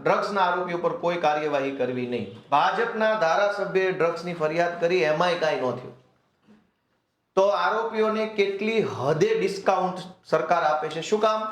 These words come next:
તો કે આ આવી ગયા મહાપુરુષ. લ્યો, આ મેન મુદ્દો છે, વાંચો. શું લખ્યું છે? ગુજરાતની કાયદો વ્યવસ્થા ભલે લથડે, હર્ષ સંઘવીને રસ નથી.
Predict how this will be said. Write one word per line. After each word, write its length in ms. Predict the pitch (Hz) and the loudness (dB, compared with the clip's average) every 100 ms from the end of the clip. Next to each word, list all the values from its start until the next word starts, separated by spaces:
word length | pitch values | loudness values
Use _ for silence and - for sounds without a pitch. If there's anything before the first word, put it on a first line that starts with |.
| - - _ _ _ - _ _ - | -10 -18 _ _ _ -20 _ _ -6
તો 120 | 135 | -2
કે 120 | 143 | 2
આ 340 | 139 156 160 151 | 2 2 2 0
આવી 220 | 147 139 | -2 -2
ગયા 120 | 131 | -2
મહાપુરુષ. 680 | 123 123 120 120 110 110 120 | 2 0 0 -2 -8 -10 -6
લ્યો, 140 | 117 - - _ - | -6 -6 -14 _ -2
આ 280 | 135 139 127 | 2 2 0
મેન 200 | 120 117 | -2 -4
મુદ્દો 340 | 104 98 95 | -6 -8 -12
છે, 180 | 95 95 | -14 -14
વાંચો. 400 | 101 104 101 113 | -8 -8 -8 -14
શું 200 | - 151 | -8 -2
લખ્યું 300 | 165 165 170 | -2 -2 -4
છે? 180 | 170 160 | -2 -2
ગુજરાતની 760 | 147 147 160 165 165 160 160 151 | -2 0 2 2 -2 -4 -6 -2
કાયદો 560 | 135 143 147 151 151 | 0 0 0 0 0
વ્યવસ્થા 760 | 139 135 143 147 - 143 143 139 120 | 0 0 0 -2 -2 0 0 0 0
ભલે 420 | 131 147 151 139 | 2 2 2 0
લથડે, 760 | 135 139 160 156 - - - - _ _ _ _ - | -2 0 2 2 2 -2 -6 -14 _ _ _ _ -2
હર્ષ 420 | 123 185 165 - 160 | 2 2 0 -4 -4
સંઘવીને 640 | 156 156 151 143 143 131 | -2 -2 -2 -2 0 2
રસ 560 | 123 143 151 - - _ _ _ _ 120 | 2 2 0 -6 -14 _ _ _ _ -14
નથી. 960 | 123 160 180 226 226 185 127 98 | 0 0 2 2 2 2 0 -4